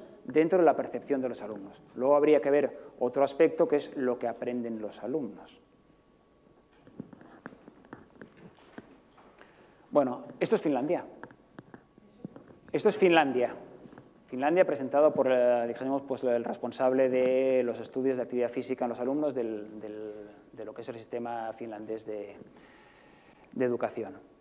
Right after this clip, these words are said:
Y tenemos que los minutos de actividad física, con clases de sesenta minutos y breaks de quince minutos, pues están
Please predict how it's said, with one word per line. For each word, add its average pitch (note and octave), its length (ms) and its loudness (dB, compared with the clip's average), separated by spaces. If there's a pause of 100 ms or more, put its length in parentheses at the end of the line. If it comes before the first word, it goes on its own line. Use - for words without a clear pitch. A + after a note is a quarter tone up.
(800)
Y - 20 -18
tenemos C#3+ 380 0
que C#3 140 0
los B2+ 180 -2
minutos C#3 360 0
de C#3 40 6
actividad C3+ 580 2
física, D#3+ 760 -2 (760)
con B2+ 220 -2
clases D3 400 4
de C3 80 2
sesenta C#3 320 0
minutos C#3+ 640 0
y C#3+ 80 -4
breaks B2+ 300 0
de B2 100 -4
quince C3+ 240 -4
minutos, F#3 520 -4 (920)
pues B2 160 -6
están D3 500 0